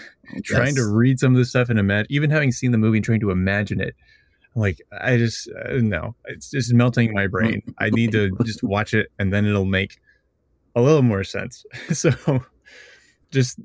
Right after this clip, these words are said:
Speaker 1: the, the thing I think of when I think of Tenet is the visual nature of it, and having things run backward and having characters inverted, doing things backward, interacting with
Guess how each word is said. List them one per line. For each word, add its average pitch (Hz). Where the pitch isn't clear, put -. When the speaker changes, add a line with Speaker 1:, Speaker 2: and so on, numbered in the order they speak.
Speaker 1:
the, 120
the 127
thing 170
I 160
think 127
of 113
when 98
I 92
think 92
of 90
Tenet 90
is 98
the -
visual 95
nature 95
of 87
it, 95
and 85
having 98
things 95
run 87
backward 90
and 92
having 90
characters 92
inverted, 92
doing 95
things 92
backward, 87
interacting 98
with 98